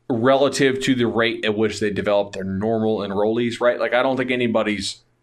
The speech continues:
early enrollee development program is much better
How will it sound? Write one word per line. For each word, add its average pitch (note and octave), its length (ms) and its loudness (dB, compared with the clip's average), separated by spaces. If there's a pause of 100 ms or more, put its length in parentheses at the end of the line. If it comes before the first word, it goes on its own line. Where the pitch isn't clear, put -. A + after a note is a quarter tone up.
(400)
early D3+ 320 4
enrollee A2 760 2
development A2+ 480 2
program A#2+ 480 0
is G2+ 180 -4
much A2 260 -2
better G#2 420 0